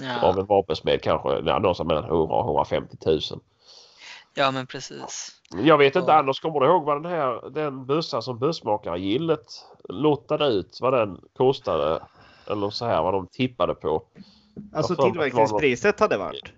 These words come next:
Speaker 2: Ja, jag har för mig att det var någonstans runt hundratjugo.
Speaker 3: Ja, jag, jag, ja, jag tror det var typ runt hundrafyrtio, hundrafyrtiofemtusen för
Speaker 2: Ja,
Speaker 3: den
Speaker 2: det var
Speaker 3: bössan.
Speaker 2: kanske så. Ja. Men det
Speaker 3: Tror
Speaker 2: var ju
Speaker 3: jag.
Speaker 2: extremt trevlig. Eh,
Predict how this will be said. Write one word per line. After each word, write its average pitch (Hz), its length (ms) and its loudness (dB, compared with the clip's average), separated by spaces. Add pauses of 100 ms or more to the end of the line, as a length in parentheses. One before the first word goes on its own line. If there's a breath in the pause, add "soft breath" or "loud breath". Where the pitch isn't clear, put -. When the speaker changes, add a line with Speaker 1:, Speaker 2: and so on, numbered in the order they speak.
Speaker 2:
Ja, 117 540 6
jag 107 100 0
har 117 60 -2
för 113 240 -2
mig 82 80 -4
att - 100 -8
det 101 80 -10
var 92 80 0
någonstans 73 440 -4
runt - 140 -8
hundratjugo. 60 920 -4
Speaker 3:
Ja, 123 180 2
jag, 135 140 0 (100)
jag, 139 240 -4
ja, 143 320 2
jag 147 140 0
tror 170 120 -8
det 156 60 -6
var 139 140 -4
typ 131 220 -6
runt 127 260 -8
hundrafyrtio, - 720 -6
hundrafyrtiofemtusen 123 1080 -2
för 80 80 2
Speaker 2:
Ja, 87 60 6
Speaker 3:
den 101 80 6
Speaker 2:
det 95 60 4
var 90 60 2
Speaker 3:
bössan. 101 200 -2
Speaker 2:
kanske - 180 -6
så. 69 360 -2
Ja. 90 420 4 (220)
Men 107 120 0
det 123 60 6
Speaker 3:
Tror 127 60 6
Speaker 2:
var 131 60 10
ju 123 60 8
Speaker 3:
jag. 113 60 2
Speaker 2:
extremt 95 420 -6
trevlig. 69 460 -6 (160)
Eh, 80 80 -2